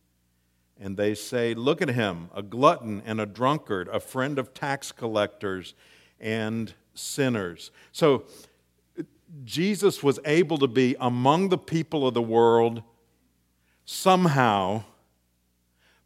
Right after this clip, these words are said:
but not participate in their sin. Now you might say, "Well, that's great. That means there's no restraints on me either." Well, wait a minute now.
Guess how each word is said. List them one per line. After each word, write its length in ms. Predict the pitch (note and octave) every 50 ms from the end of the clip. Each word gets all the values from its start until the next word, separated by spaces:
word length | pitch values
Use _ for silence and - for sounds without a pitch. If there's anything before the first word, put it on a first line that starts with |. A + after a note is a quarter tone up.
| _
but 180 | - C3+ C3+ C#3
not 400 | D3+ C#3 D3 F3 G3 F#3 - -
participate 1200 | - F3+ E3+ - - - - G#3 G3+ G#3 - F3 - - - A#2+ G#2 G2 G2+ B2+ - - - - _ _ _ _ _ _ _ _ _ _ _ _ _ _ _ _ _ _ _ _ _ _
in 200 | C3 B2+ C3 C3
their 440 | B2+ C3+ C3 C3+ C#3+ C#3+ C#3 C#3 - _ _
sin. 640 | - - - - - G3+ G#3+ G#3 D3+ G2+ E2+ D2+ D2 D2+ _ _ _ _ _ _ _ _ _ _ _ _ _ _ _ _ _ _ _ _ _ _ _ _ _ _ _ _ _ _ _ _ _ - - - - - _ _ _ _ _ _ _ _ _ _ _ _
Now 100 | A2 G#2
you 140 | G#2+ G#2+ G#2+
might 240 | G#2+ G#2+ G#2 G#2 -
say, 140 | - G2+ F#2
"Well, 140 | E2 - _ _
that's 220 | - - - -
great. 320 | - - - C#3+ - - _ _ _ _ A2+ G2+ _ _ _ _ _ _ _ _ _ _ _ _
That 160 | - G2 -
means 220 | C#3+ B2+ B2+ A2+ B2+
there's 200 | C3+ A#2+ G2 A#2+
no 180 | C#3 C3+ D#3+
restraints 580 | E3 D#3 - - - - D#3+ D#3+ E3+ - - F3
on 200 | E3+ D#3+ D#3+ D#3+
me 120 | E3 F3+
either." 400 | F3 E3 E3 F3+ F3 F3+ - G2+
Well, 320 | A2+ C3 C3+ C3 B2+ A#2+ - - C3+ D3+ - E3 D#3+ D3+ D3 E3 E3+
wait 220 | G3+ B3 B3 G#3+
a 60 | - -
minute 260 | A2+ - - A2 B2
now. 360 | A#2 G#2+ G2+ G2+ G#2 A#2+